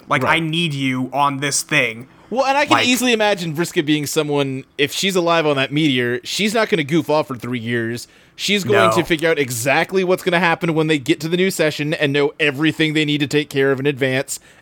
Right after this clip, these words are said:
Speaker 2: and she's
Speaker 1: Yeah.
Speaker 2: gonna fucking bully you until you get ready for it.
Speaker 1: I mean, that's what she did.
Speaker 2: Yeah.
Speaker 1: So, I guess it just fits.
Speaker 2: Yeah.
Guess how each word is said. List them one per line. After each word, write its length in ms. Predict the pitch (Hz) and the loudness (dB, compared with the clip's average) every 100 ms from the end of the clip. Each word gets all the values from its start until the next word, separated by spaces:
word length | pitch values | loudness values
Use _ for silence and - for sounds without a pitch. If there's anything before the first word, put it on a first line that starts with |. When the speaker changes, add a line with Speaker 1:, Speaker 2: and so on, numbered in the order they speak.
| - | -2
Speaker 2:
and 320 | 139 139 135 | 2 2 0
she's 140 | - 135 | 0 0
Speaker 1:
Yeah. 160 | 110 | 2
Speaker 2:
gonna 360 | 151 156 151 151 | 2 2 2 0
fucking 460 | - 151 160 147 135 | -2 -4 0 -2 -2
bully 360 | 120 180 180 | 0 0 0
you 320 | 147 135 135 139 | 0 2 2 2
until 380 | 143 123 143 143 | -2 0 0 0
you 220 | 123 143 | -2 -4
get 220 | 123 147 | -2 -2
ready 280 | 139 143 139 | 0 0 0
for 280 | 120 95 90 | -4 -8 -8
it. 120 | 95 _ _ _ _ _ _ _ _ _ | -8 _ _ _ _ _ _ _ _ _
Speaker 1:
I 80 | 131 | -4
mean, 240 | 139 139 131 | -2 -2 -2
that's 260 | 123 117 | -2 -2
what 120 | 147 | -6
she 120 | - 151 | -4 0
did. 360 | 147 160 139 - - | 2 2 2 -8 -2
Speaker 2:
Yeah. 320 | 131 107 80 - - _ _ _ - | 0 2 0 -8 -20 _ _ _ -14
Speaker 1:
So, 540 | - - 120 120 123 - - - - - _ _ _ _ _ _ - - | -6 -2 2 0 0 -6 -18 -20 -20 -20 _ _ _ _ _ _ -14 -12
I 40 | |
guess 280 | 123 120 160 | -8 -4 -4
it 60 | 139 | 0
just 240 | 160 - | -2 -2
fits. 480 | 170 180 175 - - - | -2 -2 -2 -6 -6 -6
Speaker 2:
Yeah. 280 | 98 92 | -4 -2